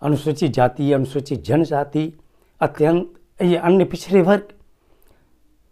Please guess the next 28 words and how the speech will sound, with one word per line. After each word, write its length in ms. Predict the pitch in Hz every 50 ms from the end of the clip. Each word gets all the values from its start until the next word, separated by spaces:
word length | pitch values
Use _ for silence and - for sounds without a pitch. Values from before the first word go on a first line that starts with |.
| _ _ _ _ _ -
जिनकी 600 | 98 95 - - 165 185 208 196 202 240 233 233
आबादी 680 | 185 147 156 147 160 170 190 180 180 220 220 247 339 - _ -
अल्पसंख्यकों 800 | 165 160 156 - - 170 170 180 175 190 196 196 - 214 214 220 - - - _ _ _ _ _ _ _ _ _ _ _ _ _ _ -
को 140 | 185 190
लेकर 380 | 180 143 156 196 190 - 180 170
पचासी 600 | - - 180 - - 214 233 254 240 - 277 262
प्रतिशत 540 | - - 147 131 - 104 - - - - - -
है, 240 | 156 226 - - _ _ _ _ _ _ _ _ _ _ _ _ _ _ _ _ _ _ _ _ _ _ _ _ _ _
उनके 300 | - 220 254 247 - 339
प्रतिनिधित्व 680 | 339 349 269 311 - 240 226 240 180 190 254 - - -
की 200 | 233 - - 285
क्या 340 | - - - 240 285 370 330
स्थिति 380 | 233 - - - - - - -
है? 120 | - _ _ _ _ _ _ _ _ _ _ _ _ _ _ _ _ _ _ _ _ _ _ _ _ _ -
और 160 | 180 214 240
जब 160 | 226 254 247
हाई 240 | 202 - 131 147 185
कोर्ट 220 | 175 - 320 294 -
में 120 | 320 269
ही 100 | 269 262
जज 220 | 180 208 196 175
नहीं 280 | 156 147 147 147 135 113
होंगे 540 | 104 101 92 85 - 175 214 440 427 - - _ _ _ _ _ _ _ _ -
इस, 240 | 156 127 117 - -
अ, 200 | 143 143 135 127
मार्जिनलाइज्ड 1000 | 123 135 160 160 160 170 165 156 147 147 147 143 139 127 135 - - - -
कम्युनिटी 540 | - 143 151 196 233 208 135 107 - - 92
के, 260 | 87 - 101 95 -